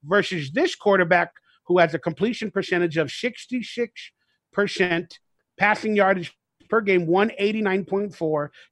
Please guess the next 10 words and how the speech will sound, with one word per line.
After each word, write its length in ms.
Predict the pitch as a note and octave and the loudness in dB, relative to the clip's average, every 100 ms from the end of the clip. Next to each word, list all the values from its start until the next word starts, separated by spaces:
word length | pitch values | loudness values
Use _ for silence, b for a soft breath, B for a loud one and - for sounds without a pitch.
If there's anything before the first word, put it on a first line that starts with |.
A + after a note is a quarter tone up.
| _ | _
touchdown, 600 | G3 G3 - A3 G3 F#3+ - | -2 -2 -2 0 0 0 -2
eighteens, 560 | G#3 - F#3+ F3+ D#3 | -4 -2 0 0 0
interceptions, 760 | D#3+ F3 E3+ F#3 - G3 F#3 - | -2 -2 0 -2 -2 -6 -8 -6
ten, 320 | E3+ D#3+ D#3+ b b | -4 -2 -4 b b
and 160 | E3+ D#3+ | -2 -2
a 40 | |
quarterback 520 | - A3+ B3+ A3 G#3 F#3 | 0 4 6 6 4 2
rating 320 | F#3+ F#3 F3+ | 0 2 0
of 120 | D3+ | -2
forty-seven 880 | - G3 G3 F3+ - E3+ D#3+ E3 | 0 0 0 -2 2 2 2 -2